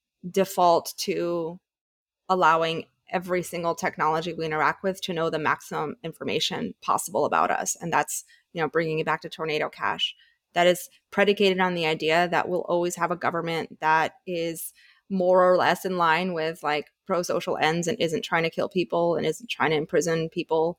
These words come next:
But that is a very optimistic scenario. And the same thing I would say about Amazon. Like, I've been seeing people reacting to the iRobot acquisition as, like, "Well, so who cares? It's great that Amazon's gonna be able to give me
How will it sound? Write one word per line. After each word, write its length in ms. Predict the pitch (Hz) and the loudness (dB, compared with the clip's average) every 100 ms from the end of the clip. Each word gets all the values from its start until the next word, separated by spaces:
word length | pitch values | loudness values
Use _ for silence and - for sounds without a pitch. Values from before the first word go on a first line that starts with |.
| _ | _
But 160 | 190 190 | -4 0
that 200 | 175 190 | 0 0
is 160 | 190 | -2
a 180 | 190 175 185 | -4 -4 -4
very 320 | 175 180 - | -2 -2 -2
optimistic 640 | 165 - 185 170 - - | -4 -6 -10 -8 -10 -10
scenario. 720 | - 165 165 160 - 170 190 - | -8 -2 0 0 0 -2 -4 -4
And 360 | 170 165 165 160 - _ - | -2 0 -2 -6 -12 _ -4
the 200 | 185 196 | 0 2
same 260 | 190 185 | 4 2
thing 320 | 190 175 180 | 2 2 0
I 140 | - 180 | -2 -2
would 160 | 175 | -2
say 440 | - 165 170 175 - - | 0 2 2 2 -4 -8
about 300 | 170 165 160 | -2 2 2
Amazon. 580 | 165 180 156 165 170 | 2 2 0 0 -2
Like, 380 | 170 165 156 - _ _ _ - | -4 -4 -4 -10 _ _ _ -4
I've 160 | 180 | -2
been 140 | 180 180 | -2 -4
seeing 520 | - 156 165 165 180 _ _ _ _ _ - | -4 -4 -4 -6 -10 _ _ _ _ _ -8
people 320 | 202 170 175 | -4 0 0
reacting 540 | 175 156 160 - 165 170 | 0 0 0 -2 -8 -4
to 340 | 170 165 180 - - _ | -2 0 -2 -8 -20 _
the 240 | 180 175 - - - | -4 -4 -4 -8 -2
iRobot 440 | 175 165 170 165 | 0 0 2 2
acquisition 640 | 156 - 180 165 165 175 | 2 -2 -4 -4 -4 -6
as, 220 | 165 170 165 | -6 -4 -2
like, 180 | 170 | 0
"Well, 220 | 208 220 220 | 4 4 4
so 180 | 262 | 2
who 120 | 262 269 | 2 4
cares? 360 | 285 294 196 | 4 4 4
It's 140 | 185 - | -2 -4
great 320 | 214 240 247 | 2 2 4
that 100 | 190 | 2
Amazon's 460 | 190 190 185 185 | 2 2 0 0
gonna 120 | 180 175 | -2 -4
be 60 | |
able 120 | 165 | -4
to 80 | 185 | -6
give 140 | 196 175 | -6 -4
me 280 | 165 156 | -4 -6